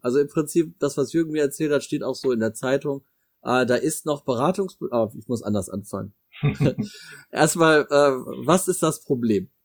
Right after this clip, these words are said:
Die Feuerwehr hat in Schnathorst ein Gerätehaus, äh, was nicht optimal angebunden ist. Also für die Ausrückzeit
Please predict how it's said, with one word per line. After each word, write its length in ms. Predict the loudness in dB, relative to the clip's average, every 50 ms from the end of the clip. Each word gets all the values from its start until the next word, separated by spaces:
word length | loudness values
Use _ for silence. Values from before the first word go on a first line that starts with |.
| _ _ -20 -20 _ _
Die 120 | -6 -6 -6
Feuerwehr 720 | -4 0 4 4 6 6 4 4 4 4 4 4 2 0
hat 280 | 0 -2 -2 -2 -4 -10 -8
in 160 | -6 -6 -6
Schnathorst 840 | -6 -8 -4 -2 0 0 0 -2 -2 -2 -2 -2 -2 -4 -8 -16 _ -6
ein 320 | -4 -2 -2 -2 -2 -2
Gerätehaus, 1040 | 0 0 0 2 2 2 2 0 -2 -4 -4 -4 -6 -6 -6 -8 -10 -12 -16 -20 _ _ _ _ _ _ _ _ _ -4
äh, 60 | 0 0 2
was 180 | 2 2 0
nicht 180 | 0 -2 -2 -2
optimal 580 | -6 -8 -6 -6 -6 -4 -2 0 0 0 0 -2 -2
angebunden 680 | -2 0 0 0 0 -2 -4 -6 -8 -8 -10 -10 -12 -14 -14
ist. 260 | -16 -18 -20 -20 _ _ _
Also 280 | -4 0 2 2 0 0
für 160 | -2 -2 0
die 100 | 0 2
Ausrückzeit 880 | 2 2 0 0 0 0 -2 -2 -2 -4 -4 -2 0 0 0 -2 -4